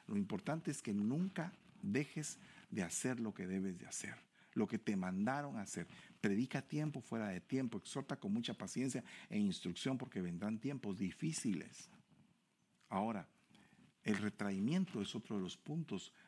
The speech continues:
eh, que, que manifiesta la depresión, eh, en la, en la, en el sector de la descomunicación. O sea, te sientes,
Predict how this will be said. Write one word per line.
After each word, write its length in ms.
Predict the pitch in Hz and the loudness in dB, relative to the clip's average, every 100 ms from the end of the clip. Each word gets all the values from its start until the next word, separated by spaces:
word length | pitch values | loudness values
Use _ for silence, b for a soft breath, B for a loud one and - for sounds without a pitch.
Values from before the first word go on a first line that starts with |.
| B | B
eh, 420 | - - 98 87 85 | -8 2 2 2 0
que, 280 | - 92 90 | 0 2 2
que 120 | - | 0
manifiesta 520 | 92 92 90 117 104 104 | 0 0 0 -2 -2 -2
la 120 | 92 | -4
depresión, 640 | 90 - - - 143 143 - B B B B _ | -6 -8 -4 0 0 -2 -8 B B B B _
eh, 320 | - - - - - | -8 -6 -6 -8 -8
en 240 | - 101 98 | 0 2 4
la, 240 | 92 87 B B | 2 -2 B B
en 340 | - 107 107 101 | -2 2 4 4
la, 160 | 101 | 4
en 120 | 101 101 | 2 2
el 100 | 92 | 2
sector 340 | 90 - 131 | -2 -2 0
de 80 | 143 | 2
la 160 | 131 | 0
descomunicación. 1400 | 104 104 101 - 202 190 190 95 180 - - 156 165 101 - - B B - | 2 2 0 -2 2 4 4 2 0 -2 0 0 0 -4 -8 -20 B B -10
O 80 | |
sea, 200 | 101 113 | 0 0
te 140 | 110 95 | 2 0
sientes, 460 | - 123 139 127 | 2 2 2 0